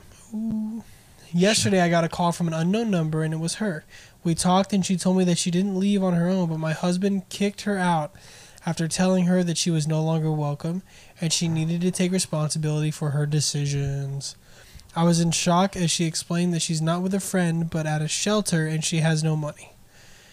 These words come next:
I waited till he got home and I blew up at him. He admitted he faked the letter and hid her phone, then argued that it's his house too. Okay, fuck off.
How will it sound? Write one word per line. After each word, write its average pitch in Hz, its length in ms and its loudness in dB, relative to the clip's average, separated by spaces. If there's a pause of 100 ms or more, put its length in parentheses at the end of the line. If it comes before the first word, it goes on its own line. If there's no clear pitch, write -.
(200)
I 165 60 -2
waited 180 320 4
till 208 160 2
he 208 100 6
got 214 200 4
home 170 360 2 (140)
and 160 160 0
I 156 80 0
blew 160 300 2
up 151 180 -4
at 156 100 -10
him. - 160 -18 (500)
He 180 140 2
admitted 185 380 4
he 185 100 6
faked 202 300 0
the 214 80 -2
letter 185 320 2
and 170 200 -4
hid 170 160 2
her 196 120 4
phone, 170 340 0
then 165 140 -2
argued 165 340 0
that 160 160 0
it's 156 200 -2
his 208 220 0
house 190 380 0
too. 160 300 -2
Okay, 156 320 -4
fuck 175 240 -4
off. 147 240 -8